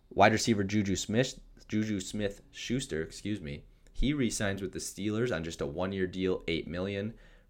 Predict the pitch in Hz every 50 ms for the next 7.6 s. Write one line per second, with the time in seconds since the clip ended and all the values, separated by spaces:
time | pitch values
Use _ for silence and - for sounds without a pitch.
0 | - - 95 95 90 90 90 85 85 80 - 98 95 95 95 95 92 - - 82
1 | 76 - - 92 85 85 87 90 82 78 76 73 - - - 82 80 76 73 71
2 | 73 78 87 98 104 113 123 139 - - - 82 - - - 87 87 87 - 95
3 | 95 104 107 101 90 82 78 71 71 - 57 71 71 - - 92 87 85 80 76
4 | 76 - - - - - _ _ - 90 87 87 80 78 87 90 90 87 92 90
5 | 90 90 - - - _ - 87 82 82 85 90 95 98 - 101 101 - - 107
6 | 98 104 101 - - - 98 98 101 - - 101 98 98 - - - - - 85
7 | 82 82 82 76 69 73 78 71 69 67 64